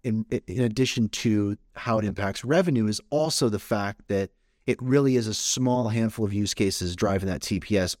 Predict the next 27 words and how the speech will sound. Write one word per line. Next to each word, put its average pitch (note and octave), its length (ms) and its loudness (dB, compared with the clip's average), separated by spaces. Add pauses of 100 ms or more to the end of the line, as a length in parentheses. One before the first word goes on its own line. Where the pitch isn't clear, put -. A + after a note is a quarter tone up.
arguably A#2 420 2
one A2 320 0
use G2+ 320 0
case F#2 380 0
at G2+ 160 -4
my F#2 240 -4
I G2 60 2
O F#2+ 120 0
driving F#2 540 -2 (400)
well B2+ 280 4
over G#2+ 180 2
ninety G2 260 -2
percent G2 300 -2
of F2+ 80 0
that F2+ 160 -2
T F#2 160 -4
P F#2+ 200 0
S, F2 280 0
and G2+ 220 -2 (160)
also G#2+ 600 2 (380)
diversifying A2+ 920 2
the F#2 80 -2
types - 400 -2
of - 100 -6
transactions F2 640 -2
happening. D#2+ 460 -4
Again, G#2+ 380 0